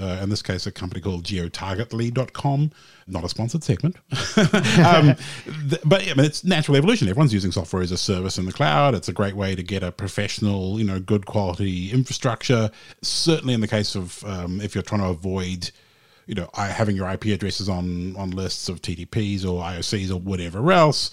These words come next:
using a commercial service is another great way to do it. It's kinda like domain fronting in that respect, I suppose. Like, you're, you're using their reputation and infrastructure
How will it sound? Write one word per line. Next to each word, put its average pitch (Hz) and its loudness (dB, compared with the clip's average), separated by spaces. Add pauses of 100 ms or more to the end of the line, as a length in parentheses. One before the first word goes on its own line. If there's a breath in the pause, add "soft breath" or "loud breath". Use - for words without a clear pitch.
(160 loud breath)
using 170 8
a 123 4
commercial 113 2
service 98 0
is 85 -6
another 95 -4
great 104 0
way 113 -2
to 120 4
do 147 6
it. 160 4
It's 147 -4
kinda 240 0
like 190 2
domain 113 2
fronting 185 0
in 185 2
that - -4
respect, - -6
I 196 0
suppose. 208 -4
Like, 139 -4
you're, 127 2
you're 123 2
using 117 4
their 113 2
reputation 110 -2
and 104 0
infrastructure 104 -4